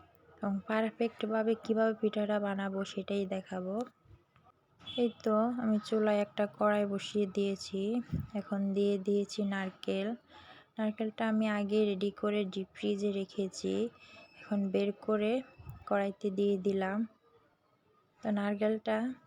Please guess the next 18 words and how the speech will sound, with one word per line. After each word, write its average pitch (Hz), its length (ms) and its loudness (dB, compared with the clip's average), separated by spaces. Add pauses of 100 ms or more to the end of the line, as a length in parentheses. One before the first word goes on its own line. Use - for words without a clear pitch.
(540)
গলিয়ে 208 420 6
নিয়েছি 202 440 0
যেহেতু 202 420 -2
আইস 196 340 -2
হয়েছিল। 202 500 -2 (680)
তো - 100 -6 (120)
দিয়ে 214 200 4
দিয়েছি 226 420 2 (140)
দুইটা 208 380 2 (680)
আস্ত - 420 -6 (880)
এলাচ 190 320 -2 (180)
মুখ 208 220 0
ফাটিয়ে, 196 540 -2 (520)
আর 202 140 0 (120)
দিয়ে 196 260 0
দিয়েছি 196 380 -2
দুই 202 260 0
তিন 214 140 0